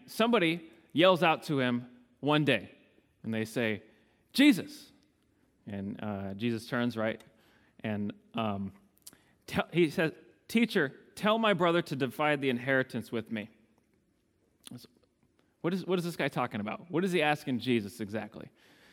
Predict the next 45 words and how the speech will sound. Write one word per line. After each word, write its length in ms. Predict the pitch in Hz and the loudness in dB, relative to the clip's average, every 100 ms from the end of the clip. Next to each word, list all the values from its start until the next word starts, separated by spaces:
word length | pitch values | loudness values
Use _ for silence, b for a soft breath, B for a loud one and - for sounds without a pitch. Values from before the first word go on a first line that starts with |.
| B B | B B
Uh, 220 | 151 151 - - | 2 2 0 -8
so, 320 | - 180 - B B B B B - | 0 2 2 B B B B B 0
uh, 180 | 156 165 | 2 2
it's 200 | 170 202 | 0 0
a 60 | 180 | 0
dispute 500 | 160 - - 240 - | 0 -6 0 2 2
over 340 | 175 185 165 185 | 2 2 2 0
a 140 | 170 | 2
will. 340 | 185 214 123 - | 4 2 0 -6
Does 120 | 131 | -2
anybody 460 | 156 156 147 151 147 | 0 0 0 0 0
here 400 | 143 156 139 139 - - _ _ _ _ _ _ | 2 2 2 0 -12 -20 _ _ _ _ _ _
know, 200 | 135 139 | 0 0
you 280 | 120 139 135 | 0 0 2
all 140 | 139 | 2
know 140 | 139 139 | 2 2
what 80 | 135 | 2
a 40 | |
will 220 | 123 127 | 2 2
is? 180 | 127 123 | 2 0
Probably 320 | - 131 123 | -4 -2 0
better 260 | 113 113 117 | 0 0 0
than 200 | 113 107 | -2 -2
me, 260 | 110 107 110 | -2 -4 -4
maybe. 420 | 110 110 - - - _ | -4 -2 -4 -6 -16 _
I, 140 | 139 - | -16 -10
I 80 | 160 | -6
don't 140 | 170 | -4
know. 100 | 208 | -2
I 80 | 113 | -4
can't 240 | - 127 | -4 -8
tell. 140 | - 147 | -4 -6
I 40 | |
could 140 | 110 117 | -4 -2
barely 220 | 123 123 | -2 -2
see 180 | - 151 | -4 -4
you 80 | |
guys. 160 | 107 104 | -4 -6
The 80 | 104 | -6
lights 240 | 113 123 | -6 -8
are 60 | 104 | -10
so 160 | - | -10
bright 280 | 107 110 123 | -8 -6 -6
out 140 | 104 - | -8 -12
there. 160 | 104 | -14